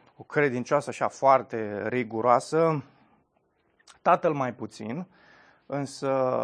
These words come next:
bineînțeles că mama a avut implicațiile pe care le-a avut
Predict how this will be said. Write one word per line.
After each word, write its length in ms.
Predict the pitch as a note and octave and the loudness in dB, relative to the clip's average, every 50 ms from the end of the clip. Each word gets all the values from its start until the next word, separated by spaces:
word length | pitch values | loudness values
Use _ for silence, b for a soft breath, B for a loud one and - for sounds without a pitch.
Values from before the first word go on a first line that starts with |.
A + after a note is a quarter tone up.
| A#2+ A#2+ A#2+ A#2 - - - - _ _ _ | -2 -4 -4 -6 -8 -12 -20 -20 _ _ _
bineînțeles 540 | - D3 D3 C#3 C3+ - - C3 B2+ A2+ - | -6 -4 -4 -4 -4 -4 -2 -2 -2 -4 -4
că 120 | - A2 | -6 -6
mama 320 | G#2+ A2 A#2+ A2+ G#2 G#2+ | 0 2 2 2 2 2
a 40 | G2+ | -2
avut 220 | G2 G#2+ G#2+ G#2 - | -4 -6 -6 -8 -10
implicațiile 640 | A2 G#2+ G#2+ G#2+ G#2+ - A#2 A#2 - A#2+ A2 G#2+ | -12 -12 -12 -10 -8 -8 -8 -8 -8 -10 -10 -10
pe 120 | G#2+ - G#2 | -10 -12 -12
care 240 | - A2 G2+ G2 F#2+ | -10 -8 -8 -6 -6
le-a 140 | G2+ G2+ | -6 -6
avut 320 | G2+ G2 - A2 A2 C3 | -6 -6 -6 -8 -12 -12